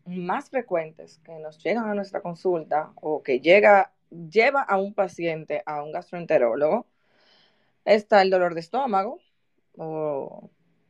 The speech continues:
conocido, ¿verdad? Nosotros lo conocemos como epigastralgia, pero en el argot popular, "me duele la boca del estómago". Diarreas,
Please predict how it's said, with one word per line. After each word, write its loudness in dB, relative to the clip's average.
conocido, 2
¿verdad? 6
Nosotros -4
lo 0
conocemos -6
como -10
epigastralgia, 0
pero -6
en -4
el -2
argot -2
popular, 2
"me -8
duele 0
la 0
boca -4
del 0
estómago". -14
Diarreas, 6